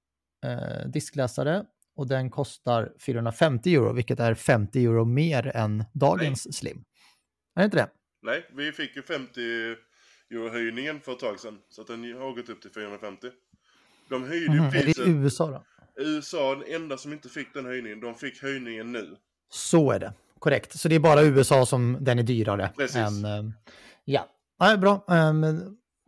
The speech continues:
Speaker 1: missad information
Speaker 2: Så,
Speaker 1: för mig,
Speaker 2: så,
Speaker 1: min
Speaker 2: så
Speaker 1: del där.
Speaker 2: pri-, så pris i butiken är ju, blir, kommer ju bli samma som det är redan idag. Det kommer
Speaker 1: Ja.
Speaker 2: inte bli någon förändring.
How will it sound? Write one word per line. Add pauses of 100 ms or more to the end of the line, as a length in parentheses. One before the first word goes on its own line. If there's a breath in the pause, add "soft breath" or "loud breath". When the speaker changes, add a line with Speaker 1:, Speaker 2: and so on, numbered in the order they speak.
Speaker 1:
missad
information
Speaker 2:
Så,
Speaker 1:
för
mig,
Speaker 2:
så,
Speaker 1:
min
Speaker 2:
så
Speaker 1:
del
där.
Speaker 2:
pri-,
så
pris
i
butiken
är
ju,
blir,
kommer
ju
bli
samma
som (140)
det
är
redan
idag. (680)
Det
kommer
Speaker 1:
Ja.
Speaker 2:
inte
bli
någon
förändring.